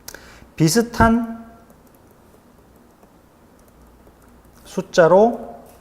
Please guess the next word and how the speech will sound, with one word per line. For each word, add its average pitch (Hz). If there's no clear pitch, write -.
선택을 196